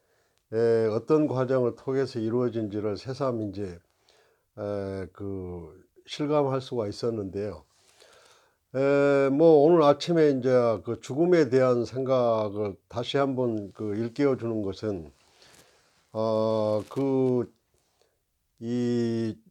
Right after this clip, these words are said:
팔십 대 이제 노모가, 어, 오십 대의 아들이 이제 그 사망을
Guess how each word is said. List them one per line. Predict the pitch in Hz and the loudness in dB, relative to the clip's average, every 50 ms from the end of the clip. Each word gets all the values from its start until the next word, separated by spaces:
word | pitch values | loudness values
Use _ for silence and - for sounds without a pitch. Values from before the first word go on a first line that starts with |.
| _ _ _ | _ _ _
팔십 | - - 170 165 - - 214 - - - | -8 -6 -6 -4 -2 -2 -4 -4 -2 0
대 | 185 170 160 151 143 135 | 4 6 6 6 6 4
이제 | 123 123 113 107 120 | 2 0 0 0 2
노모가, | 113 110 104 107 113 131 143 147 151 147 139 110 117 110 98 104 104 95 85 78 - _ _ _ _ _ _ _ _ _ _ _ _ _ _ _ _ _ _ _ _ _ - - - - - | 2 2 0 0 2 4 4 6 6 4 4 4 2 2 2 2 0 0 -4 -8 -14 _ _ _ _ _ _ _ _ _ _ _ _ _ _ _ _ _ _ _ _ _ -20 -20 -18 -14 -10
어, | 107 104 107 107 104 | -8 -4 -4 -2 0
오십 | 104 113 131 147 147 - 160 - - - | 2 4 2 2 2 0 -6 -6 -2 2
대의 | 143 135 123 113 101 82 - _ _ _ _ _ _ _ _ _ _ _ - 113 113 113 107 - | 4 4 4 4 2 0 -10 _ _ _ _ _ _ _ _ _ _ _ -8 -4 -4 -4 -4 -2
아들이 | 120 120 123 107 143 147 147 127 139 143 139 131 120 110 | -2 -4 -2 0 2 0 2 2 2 2 2 2 0 -2
이제 | 107 95 110 107 104 101 98 92 87 82 _ _ _ | -2 -2 -2 -2 0 -2 -2 -4 -6 -10 _ _ _
그 | - 107 110 101 | -16 -14 -14 -12
사망을 | - - 151 165 165 170 170 160 151 139 131 123 113 107 101 92 90 | -10 -6 -4 -2 2 2 2 4 4 2 2 2 0 0 -2 -6 -12